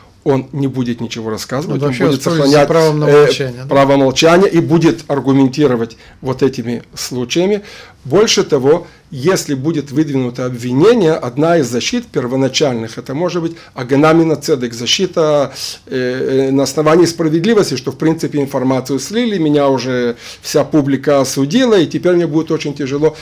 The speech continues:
Speaker 1: изменить мнение судебного
Speaker 2: То
Speaker 1: состава.
Speaker 2: есть это, наоборот, сыграло ему на руку в какой-то
Speaker 1: Э, э,
Speaker 2: степени?
Speaker 1: это всё, э, конечно, это всё вопрос, как этим будут пользоваться. Так что кто, кто на кого будет подавать иски, это ещё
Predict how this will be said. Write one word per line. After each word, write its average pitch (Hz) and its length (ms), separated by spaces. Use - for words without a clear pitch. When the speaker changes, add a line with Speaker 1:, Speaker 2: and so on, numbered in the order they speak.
Speaker 1:
изменить 143 520
мнение 131 840
судебного 123 560
Speaker 2:
То - 60
Speaker 1:
состава. 185 280
Speaker 2:
есть 208 100
это, 156 160
наоборот, 160 340
сыграло 165 400
ему 170 160
на 160 160
руку 113 260
в - 20
какой-то - 340
Speaker 1:
Э, - 20
э, 160 40
Speaker 2:
степени? 160 240
Speaker 1:
это 143 120
всё, - 260
э, 127 60
конечно, 135 480
это 98 180
всё 120 720
вопрос, 135 320
как 156 220
этим 156 160
будут 165 200
пользоваться. 104 500
Так 110 160
что 120 260
кто, - 180
кто - 320
на 175 100
кого 170 200
будет 151 200
подавать 135 420
иски, 202 260
это 135 180
ещё 123 640